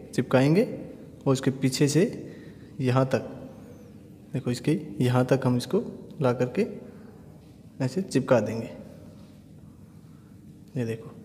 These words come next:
ऐसे, ऐसे हम इसको पीछे से ला करके चिपकाएंगे। अब हम क्या करेंगे, अब हम बनाते हैं इसका design, इसके मुकुट का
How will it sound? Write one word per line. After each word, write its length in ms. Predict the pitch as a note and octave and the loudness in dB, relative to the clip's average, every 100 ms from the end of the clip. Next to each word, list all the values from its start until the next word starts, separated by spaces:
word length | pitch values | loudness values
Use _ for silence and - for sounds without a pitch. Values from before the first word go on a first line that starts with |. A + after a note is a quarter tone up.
| - - - - | -18 -20 -16 -6
ऐसे, 220 | B2+ B2+ | -4 -2
ऐसे 180 | B2 C3 | 0 0
हम 80 | B2 | 0
इसको 260 | A#2 G3+ A3 - - - - - - - - - | 0 -2 -4 -8 -16 -18 -20 -20 -20 -20 -20 -8
पीछे 220 | C3+ A#2+ | -4 -2
से 100 | B2 | 0
ला 140 | B2 A#2+ | 2 2
करके 220 | B2 D#3 | 2 -2
चिपकाएंगे। 560 | F#3+ - A#2 G#2+ G#2 - - - - - - - - - - - - - - - - - - - - - - - - - - - - - - - - - | -4 -4 -2 -2 -6 -12 -16 -20 -20 -20 -20 -20 -20 -20 -20 -20 -18 -18 -20 -20 -20 -20 -20 -20 -20 -20 -18 -18 -18 -18 -18 -18 -20 -18 -18 -18 -2 4
अब 100 | B2 | 6
हम 140 | B2+ | 6
क्या 160 | B2+ B2+ | 8 8
करेंगे, 360 | C3 C3 D#3 A#3 - - - - - | 8 6 6 4 -2 -12 -16 -2 4
अब 140 | B2+ | 6
हम 140 | C3 B2 | 8 8
बनाते 340 | B2 A#2+ C#3+ | 8 6 6
हैं 80 | E3 | 4
इसका 220 | E3 G3+ | 4 0
design, 480 | E3+ C3+ A#2+ G#2+ G2+ - - - - - | 4 6 6 4 2 -4 -10 -14 -16 -6
इसके 220 | - - D#3 | -4 4 6
मुकुट 380 | C#3 - C3+ | 6 6 2
का 120 | - | 6